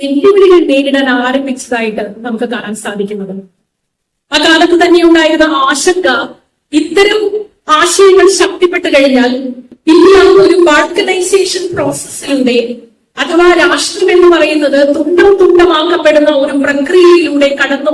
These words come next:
പോകാൻ സാധ്യതയുണ്ട് എന്നുള്ളതായിരുന്നു. ജനാധിപത്യപരമായിട്ടുള്ള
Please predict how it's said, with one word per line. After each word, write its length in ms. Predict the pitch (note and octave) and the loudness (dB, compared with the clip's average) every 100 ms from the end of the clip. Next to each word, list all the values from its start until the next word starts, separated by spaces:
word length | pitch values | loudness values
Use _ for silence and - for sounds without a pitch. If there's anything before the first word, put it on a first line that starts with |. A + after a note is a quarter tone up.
| C#4 | 0
പോകാൻ 280 | B3+ C4 B3+ B3+ A3+ - - | -2 -2 -2 -4 -10 -12 -6
സാധ്യതയുണ്ട് 720 | D#4+ D4+ E4 G#4 F#4 - - A#3 A#3+ | -4 -4 -2 0 2 0 0 -2 -2
എന്നുള്ളതായിരുന്നു. 720 | B3 A3+ G#3 G#3 F#3+ G3 F#3+ - _ _ _ _ _ _ _ _ - | -2 -2 -4 -4 -2 -4 -6 -14 _ _ _ _ _ _ _ _ -4
ജനാധിപത്യപരമായിട്ടുള്ള 1200 | D4 C#4+ C#4+ F#4 F#4 F4 E4+ D#4+ D#4 C#4+ C#4+ D4 | 0 2 2 2 2 2 4 2 0 -2 -2 -2